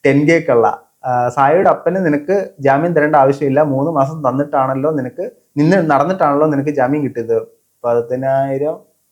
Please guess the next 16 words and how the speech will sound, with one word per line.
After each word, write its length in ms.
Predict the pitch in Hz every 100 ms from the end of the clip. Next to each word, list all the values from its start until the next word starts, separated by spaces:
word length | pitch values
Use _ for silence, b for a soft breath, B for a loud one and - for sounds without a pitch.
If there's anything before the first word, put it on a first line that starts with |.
| _ _ _ _ _ 117
ആ, 80 |
കേ-, 360 | 113 - 113 113
ഏ, 120 | 117
മറ്റേ 320 | 113 113 117 117
കേസും 360 | 117 120 131
ജാമ്യമൊക്കെ 360 | 127 120 123 113
പറഞ്ഞ 200 | 110 110
ആ 80 | 107
കേസും 300 | 110 110 127
ജാമ്യം 220 | 123 123
അടുത്തൊന്നും 340 | 120 127 123
കിടക്കുന്നില്ല, 440 | 120 107 107 131 107
അതുകൊണ്ട് 200 | 113 117
ഞാൻ 80 | 117
അത് 60 |
പറയുന്നില്ല." 540 | 139 143 135 - -